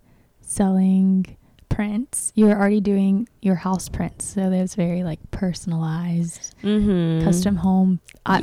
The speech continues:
Speaker 1: first off, I really
Speaker 2: Yes.
Speaker 1: liked them. I was
Speaker 2: Thank
Speaker 1: just, yeah.
Speaker 2: you.
Speaker 1: <laughs>
Speaker 2: Thank you. I appreciate it. Yes, I started doing home commissions right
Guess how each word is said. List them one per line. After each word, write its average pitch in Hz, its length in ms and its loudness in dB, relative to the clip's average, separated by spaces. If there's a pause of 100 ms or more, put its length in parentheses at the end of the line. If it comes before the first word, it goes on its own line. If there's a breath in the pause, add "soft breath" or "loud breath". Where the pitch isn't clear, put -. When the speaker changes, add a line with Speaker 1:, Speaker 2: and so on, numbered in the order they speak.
Speaker 1:
first 214 180 2
off, 226 100 -2
I 214 60 2
really 185 200 4
Speaker 2:
Yes. 165 60 2
Speaker 1:
liked 160 280 0
them. 160 340 2 (160)
I 208 100 4
was 196 80 6
Speaker 2:
Thank 185 100 0
Speaker 1:
just, - 120 -18
yeah. 269 600 2
Speaker 2:
you. 285 160 -2
Speaker 1:
<laughs> - 40 -6
Speaker 2:
Thank 370 420 2
you. 294 600 2 (380 loud breath)
I 220 120 -2
appreciate 233 580 -2
it. 220 300 -4
Yes, 180 360 -4
I 185 180 -4
started 185 340 -6
doing 180 420 -2 (600 soft breath)
home 190 400 -2
commissions 180 1200 -4 (220)
right 175 680 -2